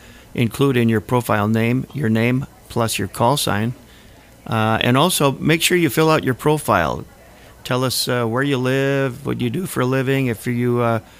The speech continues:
are active in ham radio, what's your favorite, uh, mode of communications? What's your expertise? And that way, when we get these discussions, uh, we can turn to people who might fit that, uh,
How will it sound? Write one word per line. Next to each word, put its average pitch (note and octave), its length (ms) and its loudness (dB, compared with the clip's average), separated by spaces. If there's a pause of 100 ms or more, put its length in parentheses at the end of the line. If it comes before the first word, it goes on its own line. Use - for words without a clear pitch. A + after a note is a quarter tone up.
(200)
are A#2+ 140 0
active B2 360 -2
in A#2+ 100 2
ham B2+ 260 2
radio, B2+ 320 0
what's A#2 320 -2
your A#2 200 -2
favorite, B2 540 0 (600)
uh, A2 140 0
mode C3 500 2 (160)
of - 140 -6
communications? C3 1160 0
What's C3 180 -2
your B2+ 140 2
expertise? B2+ 640 -2 (580)
And C#3 120 2
that D3+ 180 0
way, C#3 360 2
when C3 160 2
we C3+ 100 2
get D3 180 -2
these B2+ 160 0
discussions, A#2+ 920 0 (400)
uh, A#2 240 0 (420)
we C#3 120 0
can B2+ 280 0 (680)
turn F#3 200 0
to C#3 80 0
people A#2+ 380 0
who A#2+ 160 2
might A#2+ 280 0
fit - 300 -4
that, G#2+ 340 -2
uh, G#2 220 -2